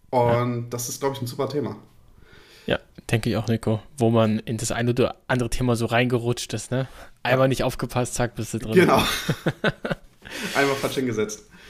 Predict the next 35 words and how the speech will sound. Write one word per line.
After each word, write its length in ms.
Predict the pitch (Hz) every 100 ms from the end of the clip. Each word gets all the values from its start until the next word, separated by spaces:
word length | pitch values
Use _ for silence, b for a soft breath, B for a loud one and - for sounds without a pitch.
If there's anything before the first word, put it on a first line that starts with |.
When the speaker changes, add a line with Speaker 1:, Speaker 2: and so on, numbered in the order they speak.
| B B
Speaker 2:
Ja, 180 | 143 135
genau. 380 | 135 131 131 120 - B B B B B _
So, 460 | - 135 226 135 - - _ _ - _ _
ich 160 | - -
würd 140 | 185 196
mal 60 |
sagen, 320 | 180 170 160 -
lass 200 | 143 170
mal 60 |
mit 100 | 196
dem 100 | 175
ersten 240 | 165 156 151
Punkt 180 | 156 -
anfangen. 500 | 107 - 120 170 202 - - -
Speaker 1:
Ja. 120 | 127 123
Speaker 2:
Ähm, 540 | 127 127 127 127 143 - _ _ - - - _ _
ich 160 | -
hab 140 | 160 -
da 280 | 151 147 143
aufgeschrieben 760 | - 131 151 - - - 143 135
den 100 | 123
Punkt 380 | - 131 131 -
nicht 340 | - 139 - -
allein, 380 | 123 120 139 127
sondern 280 | 120 117
gemeinsam. 640 | 107 104 107 104 92 - - - - _ _ - - -
Und 460 | 113 110 110 110 - b b b b b b b
was 200 | - 117 139
ich 100 | -
vielleicht 280 | 135 139
damit 220 | 143 131 -
sagen 280 | 131 147
möchte, 500 | 151 156 - 147 139 -
das 200 | - 113
ist, 340 | 135 123 -